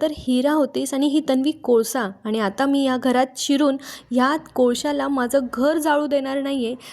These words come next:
असं ह्या शब्दामध्ये त्यांनी आता तन्वीचा अपमान केलेला असतो.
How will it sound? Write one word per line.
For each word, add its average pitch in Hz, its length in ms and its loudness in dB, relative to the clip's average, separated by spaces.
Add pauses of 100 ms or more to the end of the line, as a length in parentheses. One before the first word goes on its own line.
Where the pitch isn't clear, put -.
असं 233 220 0
ह्या 233 280 0
शब्दामध्ये 240 500 0
त्यांनी 233 280 0
आता 220 200 -2
तन्वीचा 220 420 0
अपमान 233 320 -2
केलेला 185 300 -2
असतो. 190 340 -6